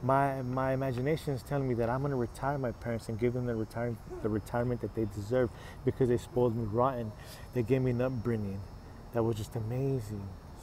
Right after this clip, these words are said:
So I'm gonna imagine that, right? So then I say, "God, I'm gonna ask God. I'm gonna ask so I will have." See, if I don't ask, then I will not have. If I don't ask to have, then I will have not.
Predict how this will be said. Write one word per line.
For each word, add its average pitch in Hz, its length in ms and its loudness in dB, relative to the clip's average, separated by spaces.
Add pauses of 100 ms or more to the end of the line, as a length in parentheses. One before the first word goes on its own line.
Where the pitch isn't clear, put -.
(140)
So 117 100 2
I'm 117 140 2
gonna 123 140 2
imagine 120 500 0
that, 95 200 -4
right? 123 220 0 (300)
So - 140 -2
then 135 160 4
I 135 60 4
say, 135 280 4
"God, 139 560 -2 (840)
I'm 123 100 0
gonna 139 120 2
ask 156 380 0
God. 110 300 0 (400)
I'm 127 120 2
gonna 151 140 4
ask 135 380 2 (280)
so 127 120 4
I 120 160 6
will 156 200 6
have." 104 300 -4 (500)
See, 139 260 4 (220)
if - 180 -2
I 139 80 4
don't 156 200 4
ask, 165 340 0 (140)
then 117 120 0
I 120 80 6
will 120 140 4
not 120 200 2
have. 127 260 0 (520)
If - 80 -2
I 131 120 4
don't 160 160 2
ask 151 200 0
to 143 60 0
have, 143 280 2
then 113 100 0
I 110 80 0
will 117 180 4
have 120 220 0
not. 135 220 -2